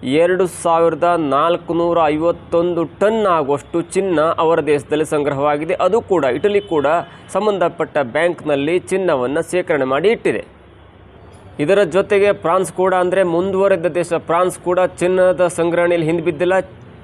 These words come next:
ಫ್ರಾನ್ಸ್ ಹತ್ರ, ಫ್ರಾನ್ಸ್ ಹತ್ರ ಎರಡು ಸಾವಿರದ ನಾಲ್ಕುನೂರ ಮೂವತ್ತೈದು ಟನ್ ಆಗುವಷ್ಟು ಚಿನ್ನ ಸಂಗ್ರಹವಾಗಿದೆ.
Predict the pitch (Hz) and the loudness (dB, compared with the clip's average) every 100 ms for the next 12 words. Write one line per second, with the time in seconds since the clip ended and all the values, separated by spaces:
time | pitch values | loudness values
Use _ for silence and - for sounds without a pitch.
0 | - 208 214 202 147 - 120 117 117 156 | -6 0 0 0 -4 -4 -2 -2 -4 -12
1 | - - - - 175 196 185 156 - 156 | -20 -20 -10 -2 0 0 0 -4 -2 0
2 | 175 156 160 185 180 - 165 165 156 170 | 2 2 2 2 -2 0 2 2 2 0
3 | 160 139 147 165 165 160 165 160 160 160 | 0 0 2 0 -2 -4 -2 0 0 0
4 | 151 170 175 165 - 170 175 160 160 - | -2 0 0 -2 -4 0 0 -2 -6 0
5 | 196 220 190 165 147 147 - 147 - 151 | 0 2 0 0 -2 -4 -6 -8 -4 -2
6 | 147 147 147 156 156 165 160 170 202 | -2 0 -2 0 0 0 0 0 -2